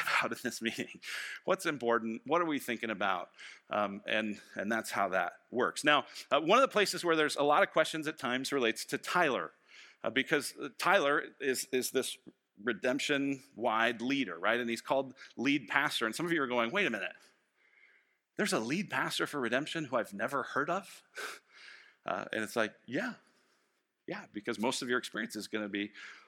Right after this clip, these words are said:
locally. And yet some of you have heard of him and have gone, "Well, wait a minute, what, how does this work?" Um, for many years, Tyler was not involved in leading a local congregation. About two and a half years ago,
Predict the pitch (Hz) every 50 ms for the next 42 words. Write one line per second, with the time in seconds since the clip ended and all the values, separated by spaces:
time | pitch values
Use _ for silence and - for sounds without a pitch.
0 | _ - - 131 151 185 180 - 123 92 90 95 104 127 160 165 - - 185 196
1 | 151 160 165 143 - 190 226 208 - 170 160 143 135 - 151 156 180 214 180 147
2 | 120 - - 135 117 120 139 151 165 196 208 202 185 180 185 190 185 - - 147
3 | - - - - 175 180 147 - - 151 165 - - 156 151 175 196 190 - -
4 | - - - - - - - - - 117 113 117 117 - - - - 185 175 180
5 | 196 233 302 330 294 196 135 113 98 95 104 135 151 - - _ _ - - 202
6 | 202 214 202 185 165 160 160 - _ _ - 160 143 135 175 170 131 139 160 165
7 | 175 202 233 226 - 175 156 123 139 131 123 123 120 147 143 131 123 139 156 156
8 | 156 147 135 127 123 123 127 - 131 123 - - 131 123 117 127 131 175 196 156
9 | - - 92 82 87 107 131 139 139 - - - 196 202 196 175 175 180 - -
10 | 175 185 202 170 143 123 98 92 90 95 151 226